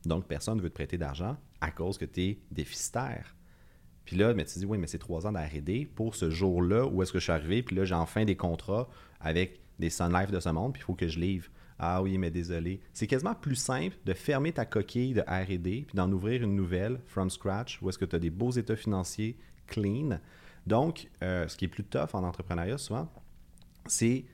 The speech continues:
si ma job était de, de faire grandir puis de créer de la valeur, ça serait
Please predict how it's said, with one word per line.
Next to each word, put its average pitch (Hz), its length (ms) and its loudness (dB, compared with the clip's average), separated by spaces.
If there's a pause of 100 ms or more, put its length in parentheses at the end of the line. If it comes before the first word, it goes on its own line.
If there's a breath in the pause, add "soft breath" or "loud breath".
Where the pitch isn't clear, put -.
si - 200 0
ma 123 220 2
job 117 460 0 (320)
était 135 520 2 (340 soft breath)
de, 92 260 2
de 82 640 0 (240)
faire 95 280 -2
grandir 107 720 0
puis - 120 -16
de - 40 -16
créer - 180 -4
de 98 40 -4
la 92 100 0
valeur, 82 360 -2
ça 76 100 -4
serait - 240 -8